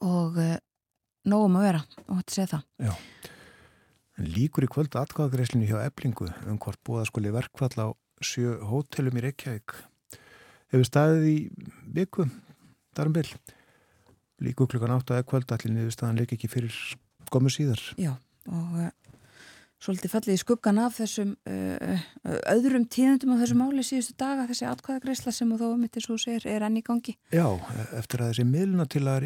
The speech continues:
Speaker 2: ríkissáttasemjara kom fram.
Speaker 1: Já, og, eh, er hún ekki að fara fyrir héraðsdómi, það er að segja sá hluti hennar, eh, sem að snýra þessum, eh, afhendingum á kjörskrá?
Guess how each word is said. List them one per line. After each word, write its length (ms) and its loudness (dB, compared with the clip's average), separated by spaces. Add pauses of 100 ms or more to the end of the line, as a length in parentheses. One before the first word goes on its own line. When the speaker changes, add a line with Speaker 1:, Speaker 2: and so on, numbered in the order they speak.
Speaker 2:
ríkissáttasemjara 640 -4
kom 120 -2
fram. 300 -6
Speaker 1:
Já, 180 4 (280)
og, 320 -2 (100)
eh, 600 -6
er 40 0
hún 220 4
ekki 520 -4 (320)
að 120 -4
fara 180 -2
fyrir 340 -2 (580)
héraðsdómi, 580 2
það 140 2
er 40 4
að 60 2
segja 420 2
sá 240 0
hluti 320 2
hennar, 240 4 (140)
eh, 340 -6
sem 180 0
að 140 0
snýra 320 2
þessum, 480 0 (340)
eh, 340 -6 (720)
afhendingum 960 4
á 240 -4 (560)
kjörskrá? 380 -4